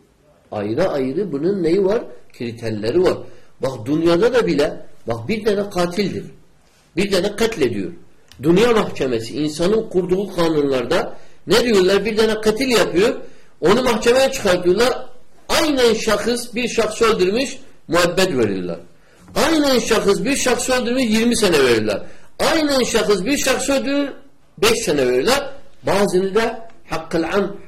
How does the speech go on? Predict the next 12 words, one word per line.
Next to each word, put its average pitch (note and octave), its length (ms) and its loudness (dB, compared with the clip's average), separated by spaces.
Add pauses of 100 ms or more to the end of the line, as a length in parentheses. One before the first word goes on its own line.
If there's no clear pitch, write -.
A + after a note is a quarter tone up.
(500)
umum F#3+ 320 0
hakkı D3 360 -10
verirler, D#3+ 380 0
birkaç G#3 360 -2
sene F3 180 -2
ondan F3+ 180 0
sonra D#3 260 0
çıkıyor. G2+ 320 -8 (420)
Bazına C3+ 400 -2
paraya D3 300 0
çeviriyorlar. G2 480 -8 (720)
Neden? D#3+ 600 0